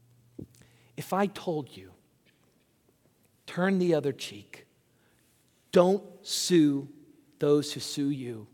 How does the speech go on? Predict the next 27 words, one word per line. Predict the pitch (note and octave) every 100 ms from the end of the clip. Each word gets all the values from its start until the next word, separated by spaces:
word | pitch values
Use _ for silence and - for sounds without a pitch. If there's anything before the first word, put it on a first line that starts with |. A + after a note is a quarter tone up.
| _ _ _ _ _ _ _ _ _ _ _ _ _ _ _ _ _ _ _ -
give | D#3 E3+
to | - E3
'em | D#3
more | D#3 E3 F#3
than | F3+ E3+
what | D#3+ D3+
they | D3 B2+
ask, | A2 G#2 - - - _ _ _ _ _ -
walk | E3 G#3 A3+
another | A3 F#3+ G3+ A#3 G3 G#3 G3
mile, | F3+ E3+ D#3+ D3 B2+ - - - _ -
go | G3+ B3+ C4+
the | A#3 B3
extra | B3 - -
mile," | G#3+ G#3 G#3 F3+
it's | F3
where | G3+
that | G3 F#3+
expression | E3 - G#3 - F3 D#3+
comes | F3 E3 -
from, | - A2 G2+ - _ _ _ _ _ _ _ _ -
and | C3
I | B2
didn't | F3 G#3+ F#3+
tell | - F#3+ F#3
you | D3 F3 E3+ E3+ - _ _ _ _ _ _ _ _ _ _ _
why, | D3 F#3+ G3+ G#3 G#3+